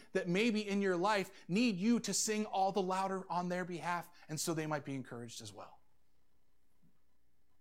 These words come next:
It does not diminish the command, the call to sing to the Lord, whether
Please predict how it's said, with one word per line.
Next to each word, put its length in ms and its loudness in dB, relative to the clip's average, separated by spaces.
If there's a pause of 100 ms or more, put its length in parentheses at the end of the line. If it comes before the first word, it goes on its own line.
(180)
It 60 -6
does 140 0
not 200 2
diminish 840 2 (640)
the 280 2 (140)
command, 560 2
the 80 0
call 500 6
to 100 -4
sing 380 -2
to 80 -4
the 120 -2
Lord, 440 2 (500)
whether 420 6